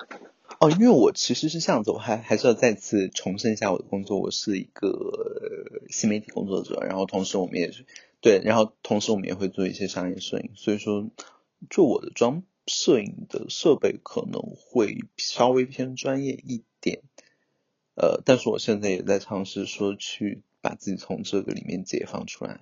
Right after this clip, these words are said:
就开始尝试用手机去做一些尝试。因为之前确实是被框定在了一个可复制的摄影风格当中，然后我觉得这种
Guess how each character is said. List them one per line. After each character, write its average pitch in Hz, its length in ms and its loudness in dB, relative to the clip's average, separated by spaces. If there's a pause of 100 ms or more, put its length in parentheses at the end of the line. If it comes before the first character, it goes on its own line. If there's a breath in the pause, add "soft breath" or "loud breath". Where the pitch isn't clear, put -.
就 - 140 -12
开 - 180 -10
始 - 80 -12
尝 - 240 -8
试 - 160 -8
用 - 80 -16
手 - 260 -8
机 - 140 -12
去 - 340 -10 (720 soft breath)
做 95 140 -2
一 87 60 -2
些 - 180 -8
尝 - 300 -14
试。 - 260 -10 (1080)
因 151 80 4
为 151 40 4
之 147 160 -4
前 151 120 0
确 139 200 2
实 127 140 -6
是 117 180 -4
被 104 220 2
框 143 440 -2 (120)
定 110 340 -2
在 110 280 0
了 - 280 -2
一 - 180 -12 (140)
个 - 320 -2 (1120 soft breath)
可 - 240 2
复 - 420 -2
制 - 280 -4
的 - 340 -2 (240)
摄 - 320 2
影 - 160 -14
风 98 200 -4
格 - 140 -8
当 - 240 -14
中， - 260 -12 (300)
然 143 160 2
后 202 80 2
我 147 100 4
觉 113 120 0
得 120 40 0
这 151 120 -6
种 139 100 0